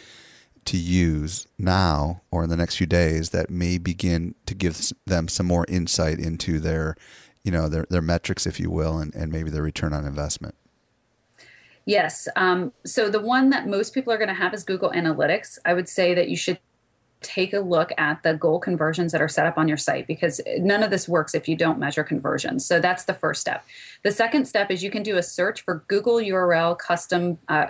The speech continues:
Speaker 2: or I'm sorry, Google custom U R L builder. And that allows you to put in those three parameters that we talked about. It generates a long U R L, um, that has all of them appended, and then you can take that and shorten it in your social channels.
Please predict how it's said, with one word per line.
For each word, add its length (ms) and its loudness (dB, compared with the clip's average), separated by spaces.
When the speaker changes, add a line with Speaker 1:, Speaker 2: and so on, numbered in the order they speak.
Speaker 2:
or 100 2
I'm 80 0
sorry, 300 -2
Google 320 2
custom 420 0
U 140 2
R 180 2
L 160 2
builder. 480 2
And 460 4
that 300 0
allows 360 2
you 120 -2
to 60 -2
put 200 -2
in 220 0
those 180 2
three 240 -2
parameters 560 0
that 140 0
we 100 -2
talked 300 -2
about. 340 0
It 140 -4
generates 400 0
a 80 2
long 340 0
U 100 -2
R 200 2
L, 400 2
um, 420 0
that 280 0
has 260 0
all 140 4
of 100 -4
them 260 2
appended, 540 0
and 120 2
then 120 2
you 80 2
can 160 0
take 240 -2
that 180 0
and 100 0
shorten 300 0
it 100 0
in 80 0
your 120 2
social 340 -4
channels. 480 -4